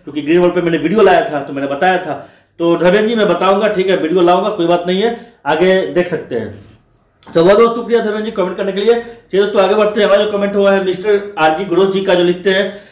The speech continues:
कि "password भूल गए हैं हम, Please video बनाइए sir, Gmail पर कैसे save करना है अपना आईडी, video बनाइए।" Sam धर्मेंद्र जी जो comment किया है, अ, मिस्टर आरजी ग्रोथ ने भी वही चीज़ हमसे पूछा है। तो sir मैं बोलना चाहूँगा,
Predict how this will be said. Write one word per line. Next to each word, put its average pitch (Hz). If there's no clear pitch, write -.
कि 185
"password 220
भूल 208
गए 190
हैं 190
हम, 185
Please 190
video 180
बनाइए 165
sir, -
Gmail 202
पर 220
कैसे 190
save 196
करना 180
है 175
अपना 165
आईडी, 160
video 156
बनाइए।" 151
Sam 240
धर्मेंद्र 185
जी 190
जो 185
comment 180
किया 180
है, 175
अ, 151
मिस्टर 156
आरजी 156
ग्रोथ 170
ने 170
भी 160
वही 156
चीज़ 175
हमसे 165
पूछा 160
है। 180
तो 156
sir 196
मैं 185
बोलना 175
चाहूँगा, 190